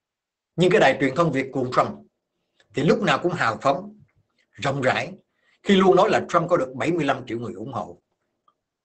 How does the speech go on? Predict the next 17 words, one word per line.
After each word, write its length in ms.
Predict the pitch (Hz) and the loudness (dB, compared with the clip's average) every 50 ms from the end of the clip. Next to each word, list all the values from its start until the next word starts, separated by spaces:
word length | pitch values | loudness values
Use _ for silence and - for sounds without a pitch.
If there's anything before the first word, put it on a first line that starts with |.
| _ _ _ _ _ _ _ _ _ _ _ _ _ _ _ _ - | _ _ _ _ _ _ _ _ _ _ _ _ _ _ _ _ -2
Quý 80 | 160 | -2
vị 160 | 139 123 113 - | 0 0 0 -2
thấy 120 | - 127 | -2 -6
không? 280 | 139 - - 110 104 101 - - _ _ _ _ _ _ _ _ _ _ _ _ _ _ _ - _ - | -2 -2 -4 -4 -4 -12 -16 -20 _ _ _ _ _ _ _ _ _ _ _ _ _ _ _ -20 _ 0
Đến 160 | 190 208 214 | 4 6 6
những 120 | 190 202 - | 6 6 4
con 120 | 175 165 | 2 2
số 180 | - 220 220 - - | 6 6 6 6 8
rõ 180 | - - 196 180 | 6 4 4 4
ràng 180 | 160 139 120 123 | 2 0 0 0
như 120 | 151 156 | -2 -2
vậy 180 | - 117 120 131 | -2 -2 -2 -4
mà 120 | 127 104 | -6 -8
họ 140 | 95 98 117 | -8 -10 -10
cũng 180 | - 110 120 139 | -10 -8 -4 0
nói 140 | 151 151 | 0 0
láo, 360 | 147 143 160 185 208 208 _ | 2 0 -2 -4 -6 -12 _